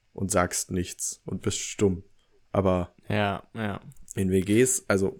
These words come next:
Speaker 1: gut, wir haben jetzt beide die Erfahrung nicht direkt gemacht. Ich hab mehrere Freunde, die in W Gs eben wohnen und da war ich häufig genug zu Besuch. Ähm, und die beschweren sich auch häufig genug.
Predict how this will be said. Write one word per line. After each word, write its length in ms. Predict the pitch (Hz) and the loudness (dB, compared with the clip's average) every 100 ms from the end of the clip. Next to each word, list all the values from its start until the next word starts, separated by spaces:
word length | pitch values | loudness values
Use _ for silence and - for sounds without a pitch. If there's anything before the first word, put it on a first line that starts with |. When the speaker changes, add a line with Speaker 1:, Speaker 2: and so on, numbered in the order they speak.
| _ | _
Speaker 1:
gut, 300 | 101 - - _ - | -6 -6 -18 _ -8
wir 80 | - | -2
haben 80 | 98 | 0
jetzt 160 | 95 - | 0 4
beide 260 | 98 101 | 4 4
die 100 | 95 | 2
Erfahrung 360 | 95 92 98 95 | 2 2 0 0
nicht 180 | 98 98 | -2 -2
direkt 240 | 101 113 | -2 -2
gemacht. 360 | 117 117 110 107 | -2 -2 -4 -8
Ich 100 | - | -6
hab 60 | |
mehrere 340 | 92 98 92 92 | -4 -4 -4 -6
Freunde, 380 | - 95 117 110 | -4 -2 0 -2
die 120 | 107 | -2
in 180 | 104 - - - - - | -4 -8 -20 -20 -12 -4
W 80 | |
Gs 260 | 101 107 - | 2 2 2
eben 240 | 98 98 | -2 -2
wohnen 380 | 98 101 101 95 | 0 0 0 -2
und 80 | 92 _ - _ | -6 _ -20 _
da 160 | - 92 | -4 -2
war 160 | 92 92 | -2 -4
ich 180 | - _ | -8 _
häufig 380 | - 113 117 - | 0 0 0 -6
genug 340 | 98 123 123 | -2 -2 -2
zu 120 | - 120 | -2 -2
Besuch. 460 | 113 117 120 - _ - - - _ _ - | 0 0 0 -4 _ -20 -20 -20 _ _ -4
Ähm, 640 | 101 98 95 95 95 - - | -2 2 2 0 -2 -8 -14
und 320 | - - - - | -12 -12 -6 -2
die 80 | |
beschweren 520 | 98 98 - 98 95 92 | 0 0 2 4 4 2
sich 180 | 90 98 | -2 -6
auch 380 | 92 - - | -6 -14 -6
häufig 300 | 101 92 92 | 0 0 -2
genug. 380 | - 92 95 - | -6 -6 -6 -12